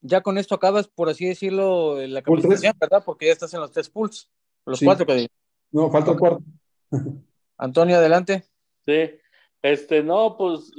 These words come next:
Speaker 3: parece que ya está respondida, nomás que estaba ahí confundido un poquito. O sea que los tres mil dólares es para obtener la tarjeta, ¿verdad?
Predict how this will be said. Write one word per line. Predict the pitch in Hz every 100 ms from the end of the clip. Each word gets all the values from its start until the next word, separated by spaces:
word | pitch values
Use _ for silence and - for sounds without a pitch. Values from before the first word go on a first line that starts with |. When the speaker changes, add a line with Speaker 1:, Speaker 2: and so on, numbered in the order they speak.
| 156 -
Speaker 3:
parece | 139 170 180 190 -
que | 156 151
ya | 165 180 180 175 160 143 135 _ _
está | - 170
respondida, | 175 156 - 127 127 170 170 143 135 _ _ _ _ _
nomás | 131 123 147 -
que | - 165 156 139 - _ _ _ _ _ _ _
estaba | _ 139 151
ahí | 147 143 151 151 147 123
confundido | 131 120 113 113 123 147
un | 143
poquito. | 123 113 143 - 127 _ _ _ _ -
O | 135
sea | 175 180
que | 202
los | 185 165
tres | 156 151
mil | 165 190
dólares | 190 190 185 180 165
es | 170 170
para | 180 151
obtener | 147 139 143 165
la | 170 165
tarjeta, | 135 127 185 - 147
¿verdad? | 135 139 185